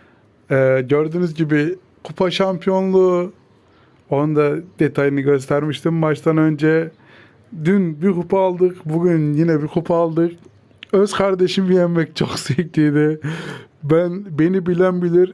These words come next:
ekip savaşların haricinde ekibimdeki tüm arkadaşlarım normal ligler ve, e, Şampiyonlar Ligi olsun, turnuvalar olsun benim rakibimdir. Her zaman üstüne söylüyorum ve gördüğünüz gibi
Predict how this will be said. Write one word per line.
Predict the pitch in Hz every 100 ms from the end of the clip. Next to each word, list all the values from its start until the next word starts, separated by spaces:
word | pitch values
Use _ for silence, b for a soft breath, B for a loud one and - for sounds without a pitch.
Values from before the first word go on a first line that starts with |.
| -
ekip | 175 160 196
savaşların | - 185 170 160 - 160 165 165 180
haricinde | 127 143 175 170 151 147 143 143 151 156 B B B B _ -
ekibimdeki | 202 180 - 180 185 180 170
tüm | - 214 208 202 196 - -
arkadaşlarım | 156 147 151 151 135 156 143 131
normal | 151 170 202 196
ligler | 160 151 170 151 120
ve, | 131 131 127 - B B B -
e, | 147 143
Şampiyonlar | - 151 151 165 180 190
Ligi | 202 180 170
olsun, | 147 156
turnuvalar | 131 170 185 185 160
olsun | 151 139 214 165
benim | 175 208
rakibimdir. | 165 156 175 180 156 160 185
Her | 151 175
zaman | 170 160
üstüne | 135 165
söylüyorum | - 147 180 156
ve | 160 160
gördüğünüz | 143 156 156 170 180
gibi | 139 139 185